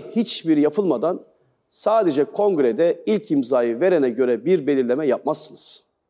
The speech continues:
Açıkçası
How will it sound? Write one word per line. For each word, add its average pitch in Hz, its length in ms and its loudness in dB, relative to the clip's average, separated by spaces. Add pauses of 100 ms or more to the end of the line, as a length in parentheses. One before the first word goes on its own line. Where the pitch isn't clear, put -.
(1600)
Açıkçası - 680 -2